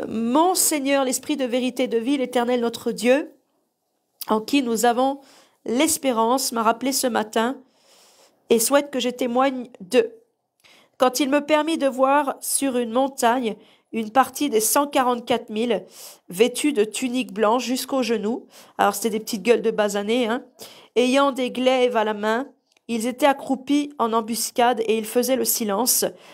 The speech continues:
L'époux, Dieu, euh, sous la puissance d'un feu ou d'un soleil, les entourait.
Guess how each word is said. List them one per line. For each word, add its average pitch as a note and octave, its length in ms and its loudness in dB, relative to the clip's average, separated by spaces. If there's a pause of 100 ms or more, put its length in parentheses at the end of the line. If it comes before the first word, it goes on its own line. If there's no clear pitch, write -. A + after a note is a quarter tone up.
(200)
L'époux, C4 800 0
Dieu, A#3 480 0 (540)
euh, F#3+ 360 0
sous - 200 -2
la A#3 100 6
puissance C4 560 0
d'un A#3 180 2
feu C4 220 -2
ou B3+ 80 -2
d'un A3 160 0
soleil, A#3+ 380 2
les G#3+ 200 0
entourait. B3+ 540 -2